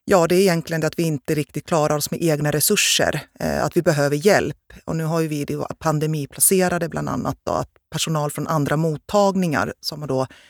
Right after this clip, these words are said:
kortat ner mottagningar eller k-, kanske upphört med mottagningar, ehm, hjälper till.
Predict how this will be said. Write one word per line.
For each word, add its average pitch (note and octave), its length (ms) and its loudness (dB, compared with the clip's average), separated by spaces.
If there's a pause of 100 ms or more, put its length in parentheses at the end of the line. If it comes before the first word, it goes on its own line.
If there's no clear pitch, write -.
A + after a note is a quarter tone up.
(500)
kortat - 280 -4
ner D#3+ 140 4
mottagningar D3 520 0
eller C#3 100 -2
k-, - 200 -10
kanske C#3+ 180 -2
upphört A#3 360 2
med G#3+ 100 4
mottagningar, C3 880 -2
ehm, - 600 -6 (120)
hjälper F3+ 320 4
till. - 320 -6